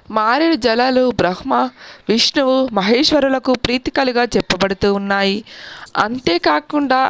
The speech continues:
ఆ మూడు ఆకులు గల మారేడు దళాన్ని పరమశివుడు మూడు నేత్రాలుగా విశ్వసిస్తూ ఉంటారు. మనకు శాస్త్రంలో ఐదు లక్ష్మీ స్థానంలో ఉన్నాయని చెప్పారు.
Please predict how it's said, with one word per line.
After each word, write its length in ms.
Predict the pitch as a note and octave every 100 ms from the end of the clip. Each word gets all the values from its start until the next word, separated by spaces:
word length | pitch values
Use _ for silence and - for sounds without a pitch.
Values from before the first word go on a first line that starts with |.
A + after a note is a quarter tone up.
| - G3+
ఆ 100 | G#3
మూడు 300 | G#3 A#3+ C4+ C4+
ఆకులు 380 | G#3 A3+ C#4+ C#4 C4
గల 120 | B3+
మారేడు 460 | A3+ F#3+ G3 B3 A#3+
దళాన్ని 540 | A3 G#3+ A#3+ C4 B3 B3 - - - -
పరమశివుడు 640 | B3+ B3 D#4 E4 E4+ D#4 C#4+
మూడు 300 | B3 A3 A#3
నేత్రాలుగా 720 | A3 A3 A3+ C4 C4+ C4+ A#3+ B3 - - - -
విశ్వసిస్తూ 600 | G#3 C#4+ C#4+ D4+ C4+ - B3
ఉంటారు. 560 | G#3 F#3 G#3 G3+ G3+ G3+ - - - - -
మనకు 320 | D4 E4 D#4+
శాస్త్రంలో 680 | D4 D4 A3 - B3 C4 C4 A#3 -
ఐదు 260 | G#3 A3
లక్ష్మీ 340 | G#3+ G#3 C4+ D4+
స్థానంలో 500 | - D4+ C#4 C#4 C4
ఉన్నాయని 480 | A#3 A#3 A#3 A#3 A3+
చెప్పారు. 580 | A3+ G3+ - G3 G3